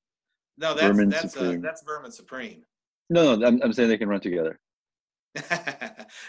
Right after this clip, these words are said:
Speaker 1: No, we're hoping for Dave Smith, man, the co-, the comedian. He'll be the best.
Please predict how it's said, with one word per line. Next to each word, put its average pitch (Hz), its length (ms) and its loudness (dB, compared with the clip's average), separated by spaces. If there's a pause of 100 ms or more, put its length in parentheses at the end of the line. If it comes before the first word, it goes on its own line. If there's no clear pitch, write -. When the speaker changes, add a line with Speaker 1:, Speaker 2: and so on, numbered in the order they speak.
Speaker 1:
No, 208 160 4
we're 220 100 4
hoping 226 220 0
for 180 100 -4
Dave 180 280 -2
Smith, 185 400 -6
man, 143 200 -8
the 135 80 -12
co-, - 140 -18 (180)
the 127 120 -14 (160)
comedian. 131 540 -8
He'll 139 120 -6
be 139 100 -6
the 120 100 -8
best. 107 460 -8